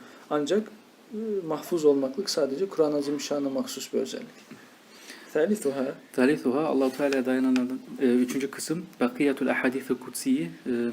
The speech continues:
Speaker 2: geri kalan kutsi hadis-i şeriflerdir. Ve hiye ma nukile ileyna ahaden. O da bize ahad yoluyla naklolundu.
Speaker 1: Evet.
Speaker 2: Ey min gayri iştirati tevaturihi an nebiyyi sallallahu
Speaker 1: Sallallahu
Speaker 2: teala aleyhi ve
Speaker 1: aleyhi ve
Speaker 2: sellem.
Speaker 1: sellem.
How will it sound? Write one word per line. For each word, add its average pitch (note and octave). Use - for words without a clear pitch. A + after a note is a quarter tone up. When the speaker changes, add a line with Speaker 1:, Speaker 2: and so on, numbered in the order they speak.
Speaker 2:
geri C3
kalan C3
kutsi C3
hadis-i B2
şeriflerdir. A2
Ve C#3
hiye D3
ma C3+
nukile C#3
ileyna C3+
ahaden. B2+
O C#3
da C#3+
bize C#3
ahad C#3+
yoluyla B2
naklolundu. A2+
Speaker 1:
Evet. C#3
Speaker 2:
Ey D#3
min C3+
gayri C#3
iştirati C3+
tevaturihi C3+
an C3
nebiyyi C3
sallallahu C3+
Speaker 1:
Sallallahu B2
Speaker 2:
teala A2+
aleyhi G#2+
ve G#2
Speaker 1:
aleyhi G#2
ve G#2
Speaker 2:
sellem. C#3
Speaker 1:
sellem. A#2